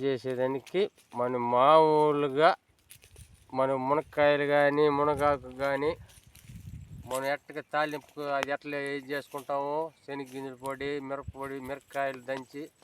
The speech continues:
మిరపకాయలు వేయించుకుంటాము, శనగగింజలు వేయించుకుంటాము, పొడి కొట్టుకుంటాం. ఎందుకో ఈ తాలింపులు వేసుకునేదానికి పొడి కొట్టుకుంటాం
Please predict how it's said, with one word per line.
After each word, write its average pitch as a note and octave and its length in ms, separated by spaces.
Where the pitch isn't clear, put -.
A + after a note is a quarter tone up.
మిరపకాయలు C#3 400
వేయించుకుంటాము, C3 560
శనగగింజలు B2+ 500
వేయించుకుంటాము, B2+ 680
పొడి E3 240
కొట్టుకుంటాం. C3+ 500
ఎందుకో D#3 220
ఈ C#3+ 40
తాలింపులు D3+ 480
వేసుకునేదానికి C3 580
పొడి D3 220
కొట్టుకుంటాం C3 440